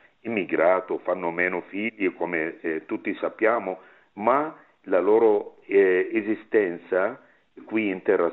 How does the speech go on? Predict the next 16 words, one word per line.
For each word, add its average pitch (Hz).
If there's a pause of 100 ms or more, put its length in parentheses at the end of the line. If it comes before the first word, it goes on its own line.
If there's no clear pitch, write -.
Santa 92
è 98 (120)
fondamentale. 80
Io 113
spero 104 (420)
che 101 (520)
loro 85
rimangano 80
qui, 131 (280)
ma 104
ci 120
vuole 113
molto 127
lavoro 73
per 71
questo, 69